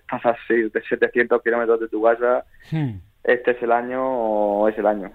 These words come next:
Speaker 1: Y sí que es verdad que ahí intenta-, intenté, que de hecho lo conseguí, bueno, pues eso, cambiar mi mentalidad, creer mucho en mí, eh, esos pequeños detalles, ¿no? De la alimentación, el descanso, el cuidarte, creo que le di un valor,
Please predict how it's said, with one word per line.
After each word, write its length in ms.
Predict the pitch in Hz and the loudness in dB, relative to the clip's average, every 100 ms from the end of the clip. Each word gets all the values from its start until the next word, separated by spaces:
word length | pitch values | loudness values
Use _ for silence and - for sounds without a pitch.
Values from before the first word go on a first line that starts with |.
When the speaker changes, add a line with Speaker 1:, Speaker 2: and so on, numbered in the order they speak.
| 101 | -14
Speaker 1:
Y 40 | |
sí 120 | - 110 | -6 0
que 80 | |
es 80 | 113 | 2
verdad 280 | 110 107 110 | 4 4 4
que 60 | 107 | 2
ahí 100 | 107 | 0
intenta-, 580 | 107 107 104 104 104 104 | -2 -6 -2 0 2 0
intenté, 640 | 110 107 107 117 117 107 _ _ _ _ _ _ _ - - | -2 -4 -2 2 2 0 _ _ _ _ _ _ _ -20 -2
que 120 | 110 | 2
de 100 | 107 | 4
hecho 140 | 107 104 | 4 2
lo 80 | 101 | 2
conseguí, 340 | 101 101 101 | 2 2 2
bueno, 200 | 101 - | 2 0
pues 280 | - - - - - - | -2 0 -2 -6 -6 -6
eso, 160 | - - | -4 -4
cambiar 240 | - 107 | 0 0
mi 120 | 107 | 0
mentalidad, 720 | 107 104 104 101 110 113 110 107 | -2 0 2 4 4 4 2 0
creer 220 | 104 107 | -2 -2
mucho 300 | 107 - 104 | -6 -8 -6
en 120 | 98 | -2
mí, 380 | 113 113 113 113 - - - - - _ - | 0 2 0 -4 -14 -20 -20 -20 -20 _ 0
eh, 460 | 113 110 110 107 110 | 2 4 2 2 0
esos 140 | 120 | -2
pequeños 360 | - 110 113 110 | 2 2 4 2
detalles, 340 | 107 110 110 107 | 2 4 2 2
¿no? 140 | 113 | 0
De 80 | 113 | 2
la 60 | |
alimentación, 920 | 107 104 104 101 107 113 110 110 110 110 | 0 0 -4 -4 -2 2 2 2 -2 -4
el 120 | 107 | -8
descanso, 760 | - - 113 110 110 113 110 110 | -10 -2 0 0 -2 0 2 2
el 100 | 107 | 0
cuidarte, 560 | 110 107 110 110 110 | 0 4 4 2 0
creo 120 | 107 107 | 2 0
que 80 | 107 | 2
le 120 | 104 | 4
di 260 | 107 107 | 4 4
un 180 | 107 110 | 2 2
valor, 560 | 107 104 107 107 104 | 2 4 4 4 2